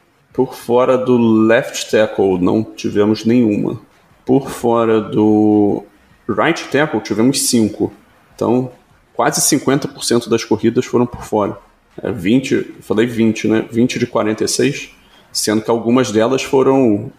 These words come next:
foram scrambles, né? Então, quase nem conta um scramble. E aí, por fora do, do right tackle, teve,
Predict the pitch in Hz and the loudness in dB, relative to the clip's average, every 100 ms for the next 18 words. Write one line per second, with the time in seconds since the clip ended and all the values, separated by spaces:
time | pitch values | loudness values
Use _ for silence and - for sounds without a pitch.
0 | _ _ _ - 98 107 107 101 - 101 | _ _ _ -4 0 2 2 0 -2 0
1 | 107 95 92 - 104 104 104 104 123 117 | 0 0 -2 -2 0 0 0 -2 -2 -6
2 | - _ - - 107 131 - 90 95 110 | -12 _ -8 -4 -2 -2 -2 -4 -4 -8
3 | - - 82 87 - _ _ _ - 101 | -6 -2 -2 -2 -4 _ _ _ 0 0
4 | - 143 - - 127 135 135 127 120 - | 0 -2 -4 -4 -2 0 0 2 0 0
5 | - 117 113 113 - - 135 151 - 151 | 2 4 4 2 -2 0 2 2 0 0
6 | 147 - 120 135 135 127 107 | 0 0 2 2 2 -4 -4